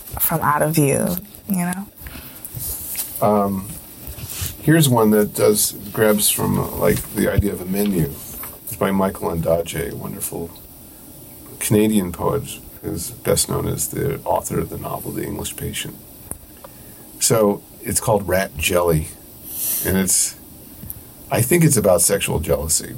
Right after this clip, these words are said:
Speaker 2: but it, it uses menu language. "See the rat in the jelly, steaming dirty hair, frozen.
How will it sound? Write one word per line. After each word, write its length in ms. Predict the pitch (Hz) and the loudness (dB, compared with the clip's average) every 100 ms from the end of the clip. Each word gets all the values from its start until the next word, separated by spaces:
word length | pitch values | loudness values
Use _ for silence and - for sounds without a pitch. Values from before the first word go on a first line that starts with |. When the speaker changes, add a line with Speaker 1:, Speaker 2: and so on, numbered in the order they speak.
| - | -8
Speaker 2:
but 140 | - - - - - | -8 -8 -18 -18 -4
it, 140 | 95 - - | -4 -4 -8
it 200 | - 95 | -8 -6
uses 480 | 95 107 107 95 92 | 2 4 4 0 0
menu 380 | 98 98 95 85 | 0 0 -2 -2
language. 580 | 82 80 78 73 - - - - - - - - - - - - - - - - - | -2 -2 -4 -6 -6 -8 -16 -20 -20 -20 -18 -18 -18 -20 -20 -18 -12 -8 -8 -10 -6
"See 300 | - - 160 | 0 4 4
the 140 | 170 135 | 6 8
rat 300 | 120 123 123 | 6 4 4
in 120 | 104 | 4
the 100 | 98 | 4
jelly, 460 | 92 98 87 76 76 - - - - - - | 4 6 6 4 -2 -12 -20 -20 -20 -20 -6
steaming 560 | - - 123 123 117 110 | -2 4 6 6 4 4
dirty 300 | 110 107 104 | 4 6 4
hair, 440 | 104 95 85 82 - | 2 0 0 -2 -8
frozen. 640 | - - 107 104 87 80 | -4 4 6 6 2 -2